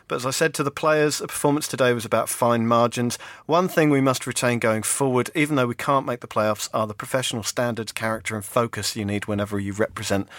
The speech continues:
this football club. Uh, we have two games left. My level of preparation and planning won't change. I expect the same from the players."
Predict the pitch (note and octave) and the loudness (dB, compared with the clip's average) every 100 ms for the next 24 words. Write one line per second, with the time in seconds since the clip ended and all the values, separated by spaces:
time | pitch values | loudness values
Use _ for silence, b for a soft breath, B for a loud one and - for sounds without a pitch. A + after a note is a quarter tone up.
0 | B B - G#2 - - - - A#2+ G#2 | B B 0 2 0 -2 -4 -2 -2 0
1 | F#2 - F#2 F2+ - B B A2+ A2 A2 | 0 2 2 0 -4 B B 2 2 2
2 | B2 - D#3+ D3 C3 B2 B2+ A#2+ B2 B2 | 0 2 2 4 2 2 0 2 0 0
3 | A#2 A#2 - B2 C3 A#2+ - G#2 - B2 | 0 -2 -2 0 2 0 0 -4 -2 0
4 | A#2 A2 A2 A#2+ - A2+ A2 G#2+ A2 - | 2 0 0 -2 -2 -2 -2 -2 -4 -2
5 | D3 - C3 - A#2 A2+ - G#2+ - - | -2 -2 -4 -2 -2 -4 -4 -6 -6 -2
6 | D3+ C#3+ F#2 G#2+ - | 2 2 2 -4 -8